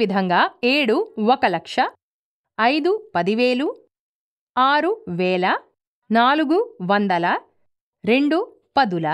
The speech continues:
మూడు ఒకట్ల సమూహంలో ఉన్నాయి. కొన్నిసార్లు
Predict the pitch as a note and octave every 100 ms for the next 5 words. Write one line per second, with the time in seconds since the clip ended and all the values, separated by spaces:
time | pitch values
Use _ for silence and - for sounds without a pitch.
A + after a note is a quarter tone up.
0 | C4+ - _ _ _ _ _ - G3 B3
1 | E4 F4 A#4+ - B3 D#4+ F#4+ G4 F#4+ -
2 | A3 G3+ F#3 F#3 G3 G#4+ A#3 F3+ E3+ E3
3 | - _ _ _ _ - D4+ C4 - G#3+
4 | A3 G#3+